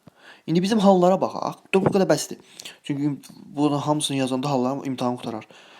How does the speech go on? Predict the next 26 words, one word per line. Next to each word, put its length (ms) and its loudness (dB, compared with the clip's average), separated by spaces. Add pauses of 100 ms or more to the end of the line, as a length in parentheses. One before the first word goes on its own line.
(180)
Deməli, 360 4
burada 220 0
hallarımıza 460 0
baxaq. 300 -8 (480)
İki 280 2
buradadır, 460 2 (160)
dörd 280 4
buradadır, 520 0 (540)
yeddi 440 2
buradadır, 560 2 (100)
on 240 4
üç 160 -4
buradadır. 340 -2 (420)
Aha. 320 0 (920)
Bu 100 6
nə 140 8
deməkdir? 520 -2 (880)
Bunları 300 6
üç 180 -4
üz 120 -2
toplayır. 400 0
Baxın, 320 -4 (760)
bunları 380 4
üç 160 -4
üz 120 -12
toplasaq, 760 -2